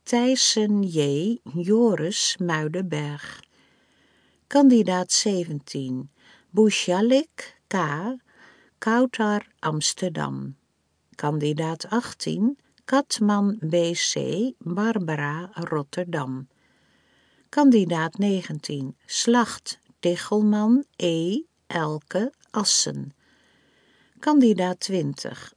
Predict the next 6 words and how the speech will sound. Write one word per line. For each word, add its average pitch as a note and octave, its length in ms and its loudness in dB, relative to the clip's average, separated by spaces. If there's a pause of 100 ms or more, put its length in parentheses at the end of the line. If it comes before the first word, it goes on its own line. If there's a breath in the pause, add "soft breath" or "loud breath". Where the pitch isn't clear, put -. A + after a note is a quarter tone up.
Tsechai G#3+ 1040 0
M, F#3+ 500 -2
Mikal, F3 680 0
Schravenhagen. D3 1300 -6 (1120 soft breath)
Kandidaat G#3 720 4
eenentwintig, D3 1120 -6